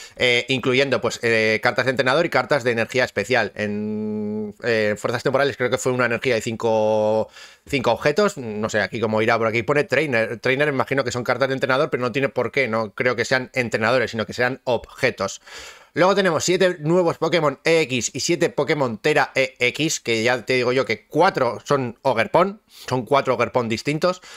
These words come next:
Uno será Dragapult, otro creo que es Greninja E X de tipo lucha, y no me acuerdo más porque,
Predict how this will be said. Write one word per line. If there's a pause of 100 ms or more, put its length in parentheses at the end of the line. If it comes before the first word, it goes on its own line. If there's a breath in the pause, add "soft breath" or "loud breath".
(260 loud breath)
Uno
será
Dragapult,
otro
creo
que
es
Greninja
E
X
de
tipo
lucha, (800)
y
no
me
acuerdo
más
porque,